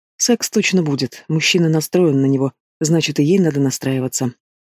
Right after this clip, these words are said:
Она не верила в истории, когда молодые девушки, только-только потерявшие девственность, кончают как из пулемёта от одного проникновения и текут при слове «секс», поэтому считала свою реакцию вполне закономерной.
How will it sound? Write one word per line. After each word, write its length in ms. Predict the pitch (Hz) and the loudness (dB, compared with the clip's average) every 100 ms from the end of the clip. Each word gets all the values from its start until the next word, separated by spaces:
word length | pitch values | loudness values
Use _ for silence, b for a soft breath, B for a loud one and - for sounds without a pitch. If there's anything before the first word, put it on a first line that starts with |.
| _ _ _ | _ _ _
Она 160 | - 202 | 2 4
не 120 | 208 | 4
верила 260 | 202 170 151 | 4 2 2
в 80 | 147 | 0
истории, 320 | - 190 156 | 0 0 2
когда 240 | 147 147 | 0 0
молодые 240 | 147 147 147 | 0 0 2
девушки, 380 | 175 160 - | 2 0 -4
только-только 540 | - 170 160 - 170 156 | -2 -2 -2 -2 -2 -2
потерявшие 500 | 151 160 160 - 156 | 0 0 0 -2 -2
девственность, 500 | 220 - 175 160 - | -2 -2 -2 -2 -2
кончают 420 | 175 175 262 208 | -2 0 0 0
как 200 | 202 175 | 0 -2
из 100 | - | -2
пулемёта 500 | 180 170 208 - 190 _ _ | 0 2 2 0 -6 _ _
от 140 | 175 | -4
одного 240 | 156 170 165 | -2 0 0
проникновения 680 | 156 151 151 147 139 147 | 0 0 0 0 2 0
и 160 | - 202 | -2 -6
текут 420 | - - 214 175 | -6 -4 -2 -2
при 120 | - | -2
слове 300 | 160 170 160 | -2 -2 -2
«секс», 420 | 180 147 131 - - _ _ - | -2 -4 -4 -6 -10 _ _ -2
поэтому 320 | 151 151 147 | -2 0 -2
считала 360 | - 175 190 | -2 0 0
свою 240 | 156 156 147 | 2 0 0
реакцию 340 | 190 - 196 | 0 -2 -6
вполне 320 | - 185 160 | -2 0 0
закономерной. 680 | 147 151 147 139 139 143 139 | 0 -2 0 0 0 -2 -4